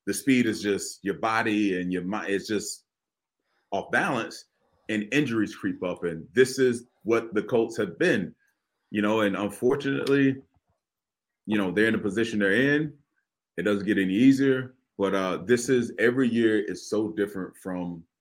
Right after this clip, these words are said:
you know, any previous year, you know, uh, uh, you know, and this is just a testament of it. You know, these young guys are now dealing with the, the reality of the National Football League.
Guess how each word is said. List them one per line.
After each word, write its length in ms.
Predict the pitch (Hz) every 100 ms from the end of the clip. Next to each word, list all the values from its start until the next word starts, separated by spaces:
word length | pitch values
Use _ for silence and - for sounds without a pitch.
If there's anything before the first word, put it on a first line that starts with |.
| _ _ _ _ _ _ _ _ _ _
you 120 | 104
know, 200 | 90 80 76
any 180 | 101 95
previous 480 | - 101 82 82 -
year, 280 | 82 64 - _ _ _ _ _
you 100 | -
know, 180 | 87 80
uh, 720 | 71 69 76 69 65 58 -
uh, 340 | 85 76 69 67 - -
you 100 | 131
know, 120 | 117
and 180 | 107 110
this 180 | 123
is 60 | 110
just 220 | 123 -
a 40 | 104
testament 460 | - 208 - 92
of 160 | 80 67
it. 120 | 67
You 80 | 101
know, 160 | 98 90
these 340 | 85 120 123
young 220 | 110 117
guys 480 | 101 104 131 107 98
are 60 | 90
now 500 | 87 110 113 101 92 _ _ _ _ -
dealing 400 | 110 151 113 90
with 320 | 87 85 80 - _ _ _ _ _ _ _ _ _ _ -
the, 420 | 98 90 85 73 67 95 101
the 180 | 82 92
reality 580 | 85 87 98 123 123 104
of 120 | 95
the 60 | 92
National 360 | 98 101 -
Football 400 | - 123 92 76
League. 200 | 71 69